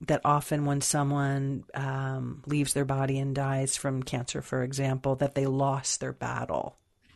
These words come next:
And some would say, "Well, how come my loved one didn't come back or didn't have the opportunity to come back and other people have the opportunity or choose to come back?" And it's,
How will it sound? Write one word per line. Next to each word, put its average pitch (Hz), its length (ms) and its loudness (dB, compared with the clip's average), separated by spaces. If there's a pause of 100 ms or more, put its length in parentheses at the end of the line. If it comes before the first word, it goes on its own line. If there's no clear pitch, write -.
(1300)
And 143 800 2 (440)
some 156 300 4
would 143 180 2
say, 143 400 4
"Well, 135 340 4
how 147 140 0
come 147 180 -2
my 143 180 2
loved 131 300 0
one 120 160 -2
didn't 123 240 -2
come 131 160 -2
back 127 260 -2
or 131 60 -2
didn't 131 220 -2
have 131 160 -2
the 127 120 0
opportunity 120 600 -6
to 120 60 -8
come 131 200 -6
back 123 240 -2
and 127 100 -6
other 127 220 -4
people 127 480 -4 (460)
have 131 180 4
the 135 140 4
opportunity 127 640 -4
or 120 60 -8
choose - 360 -2
to 131 120 -6
come 117 180 -6
back?" 85 380 -2
And 165 160 2
it's, - 260 0